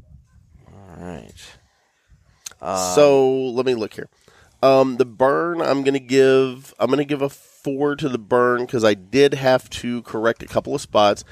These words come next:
Speaker 2: Um, the taste, I'm gonna give the taste a five because it was very complex.
Speaker 1: Yeah, I
Speaker 2: A
Speaker 1: gave the
Speaker 2: lot
Speaker 1: taste a
Speaker 2: going
Speaker 1: five
Speaker 2: on.
Speaker 1: as well. It really hit a lot of, uh, notes on the, on my palate that I like, you know, in a cigar. And so, no,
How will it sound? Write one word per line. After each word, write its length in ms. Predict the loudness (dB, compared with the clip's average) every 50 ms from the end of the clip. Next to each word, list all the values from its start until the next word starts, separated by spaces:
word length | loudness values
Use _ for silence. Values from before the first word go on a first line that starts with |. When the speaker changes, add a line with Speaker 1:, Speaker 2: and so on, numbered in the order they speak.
| -20 -20 -20 -20 -20 -20 _ _ 4
Speaker 2:
Um, 360 | 6 6 8 6 6 4 0
the 100 | -4 -6
taste, 580 | -6 -2 0 2 4 4 2 2 0 -6 -10 -8 _
I'm 160 | -2 -2 -2
gonna 140 | -2 -6 -6
give 160 | -6 -6 -6
the 60 | -6 -8
taste 320 | -4 -2 -2 -2 -2 -6
a 60 | -10 -6
five 360 | -2 2 4 4 4 2 0
because 340 | -6 -6 -4 -4 -4 -4 -4 -6
it 160 | -6 -4 -4
was 140 | -4 -6 -6
very 340 | -4 -2 0 0 0 0 -2
complex. 640 | -6 -10 -14 -10 -6 -4 -4 -4 -4 -8 -12 -4
Speaker 1:
Yeah, 220 | 0 2 2 2 2 -2 -8 -8
I 120 | 0 0 2
Speaker 2:
A 60 | 2
Speaker 1:
gave 140 | 2 2 4
the 60 | 4
Speaker 2:
lot 140 | 4 6 4
Speaker 1:
taste 160 | 4 2 2
a 40 | 0
Speaker 2:
going 140 | 0 2 4
Speaker 1:
five 200 | 4 4 4 4
Speaker 2:
on. 60 | 2
Speaker 1:
as 140 | 0 -4 -2
well. 300 | 0 2 2 2 2 -2 -6 -16 -20 -20 -12 -4
It 140 | -2 -2 -2
really 440 | -2 -2 -2 0 0 0 0 -2 -4
hit 320 | -8 -12 -14 -8 -4 -2
a 60 | -2 0
lot 260 | 2 4 4 4 4
of, 260 | 4 2 0 -2 0
uh, 280 | 4 4 4 4 4 2
notes 360 | -2 -2 -2 -2 -2 -2 -4 -6
on 80 | -4
the, 180 | -4 -6 -6 -4
on 160 | -4 -6 -4
my 140 | -4 -4 -6
palate 380 | -2 0 2 2 4 2 2 0
that 160 | 0 0 0
I 80 | 0 0
like, 400 | 0 0 -2 -2 -2 -6 -10 -18 _ -20 _ _ _ _ _ -8
you 160 | -6 -4 -4
know, 140 | -4 -4 -6
in 100 | -6 -6
a 40 | -6
cigar. 540 | -6 -8 -8 -4 -2 0 0 0 0 -2 -6 _ _ _ _ _ _ -20 -10
And 360 | -6 -4 -2 -2 -2 -4 -6 -8
so, 440 | -6 -4 -2 -2 0 -2 -4 -6 -10
no, 280 | -4 -2 0 0 0